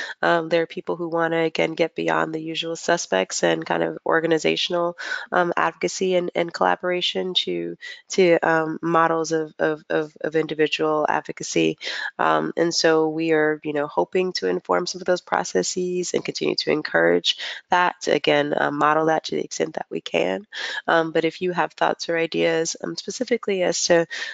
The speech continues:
you know, how you think that can happen, um, I think we welcome those. Um, as we learn of opportunities for civil society, we do try to ensure those get, um, sort of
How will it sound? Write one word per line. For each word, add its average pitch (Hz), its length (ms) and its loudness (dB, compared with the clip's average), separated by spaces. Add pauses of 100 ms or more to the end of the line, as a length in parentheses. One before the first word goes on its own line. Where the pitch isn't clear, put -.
(120)
you 170 100 2
know, 156 200 4
how 165 200 2
you 165 220 -2
think 160 220 0
that - 220 -4
can 175 120 -6
happen, 220 500 -2 (340)
um, 165 360 2
I 170 60 0
think 170 240 -2
we 160 100 -2
welcome 165 400 0
those. 214 480 0
Um, 151 240 0
as 156 180 0
we 160 140 -2
learn 160 440 2
of 165 340 2
opportunities 165 580 -4
for 165 80 -6
civil 160 240 -4
society, 160 520 2
we 151 120 -2
do 156 340 -2
try 156 360 0
to - 160 -4
ensure 156 400 -2
those 151 320 -2
get, - 320 2
um, 165 400 0
sort 165 160 -4
of 160 180 -2